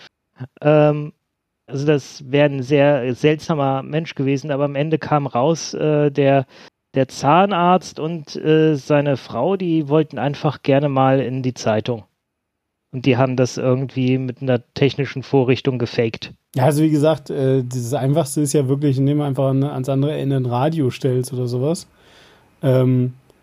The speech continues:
Speaker 2: oder halt eben irgendwo dahin und das dann so, ähm, aufdrehst, dass halt eben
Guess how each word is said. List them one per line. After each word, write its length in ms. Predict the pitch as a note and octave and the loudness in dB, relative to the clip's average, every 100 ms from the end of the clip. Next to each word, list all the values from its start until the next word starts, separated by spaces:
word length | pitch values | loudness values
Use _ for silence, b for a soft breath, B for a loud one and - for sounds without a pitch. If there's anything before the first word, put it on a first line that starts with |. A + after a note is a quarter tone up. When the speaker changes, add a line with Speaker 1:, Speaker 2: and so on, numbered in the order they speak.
| _ _ | _ _
Speaker 2:
oder 220 | C#3 C3 | 0 2
halt 160 | B2+ C#3+ | 2 2
eben 160 | C#3 D3+ | 0 2
irgendwo 380 | C#3+ D3+ C#3 | 2 2 2
dahin 500 | C3 C3+ A2+ C3+ E3+ | 2 2 2 2 2
und 160 | E3+ B2 | 0 -2
das 120 | B2+ | -2
dann 200 | - B2+ | 0 0
so, 560 | B2 C3+ C#3+ D3+ D3+ C#3 | 2 2 2 0 -2 -2
ähm, 240 | C3 C3 | 0 -2
aufdrehst, 600 | - C#3 C#3 C3 C#3 C#3 | -2 -4 -2 0 0 0
dass 160 | C#3 B2+ | -2 0
halt 180 | C3+ C3+ | 0 0
eben 400 | C3 C3+ B2+ | -2 0 0